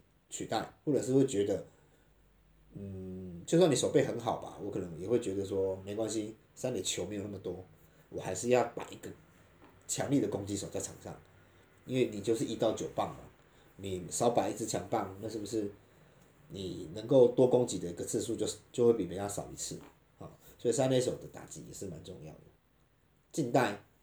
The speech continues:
比较好的，我第一个想到就是张泰山了，啊，张泰山在三垒防守上面不差，啊，但是他的打击，他当然没有话说，啊。好，森林王子O E O嘛，是不是？再来，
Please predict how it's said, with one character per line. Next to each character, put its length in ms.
比 80
较 100
好 160
的， 140
我 80
第 140
一 40
个 60
想 160
到 100
就 60
是 100
张 160
泰 160
山 240
了， 60
啊， 120
张 120
泰 140
山 140
在 460
三 180
垒 100
防 160
守 120
上 200
面 180
不 80
差， 420
啊， 280
但 140
是 80
他 120
的 100
打 240
击， 180
他 100
当 160
然 120
没 80
有 80
话 220
说， 180
啊。 80
好， 300
森 180
林 100
王 140
子 120
O 180
E 120
O 220
嘛， 220
是 60
不 60
是？ 140
再 120
来， 320